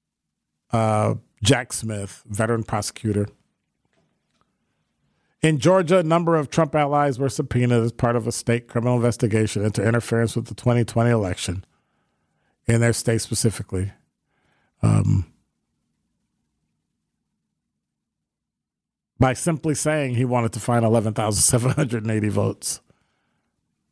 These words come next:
Now, this scares me because freedom of speech now is, is, uh, ridiculous. And now they're saying he mis-, he, he misrepresented his company's finances in order to obtain bank loans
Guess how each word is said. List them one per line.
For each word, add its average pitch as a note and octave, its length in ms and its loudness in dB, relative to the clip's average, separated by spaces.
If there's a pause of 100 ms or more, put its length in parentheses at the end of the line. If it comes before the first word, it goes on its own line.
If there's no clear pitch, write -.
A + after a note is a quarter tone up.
(1600)
Now, C#3+ 160 4
this G3+ 220 2
scares C#3+ 360 -4
me C3 120 -4
because A#2 320 -4
freedom C3 320 2
of A2+ 60 0
speech - 420 -2
now G2+ 340 2
is, G2+ 560 2 (840)
is, G2+ 280 0
uh, G2 320 -2 (1300)
ridiculous. F#2+ 640 0
And B2 80 6
now C3+ 160 4
they're C3 140 -2
saying B2 340 -4
he B2 160 0
mis-, B2+ 400 -2 (380)
he, B2+ 260 4 (140)
he B2+ 200 4
misrepresented B2+ 1200 0
his B2 160 -2
company's A#2+ 440 -2
finances A#2 680 2
in A#2 80 2
order A#2 180 2
to A#2+ 120 -2
obtain A2+ 400 0
bank A2+ 320 -2
loans G#2+ 440 -2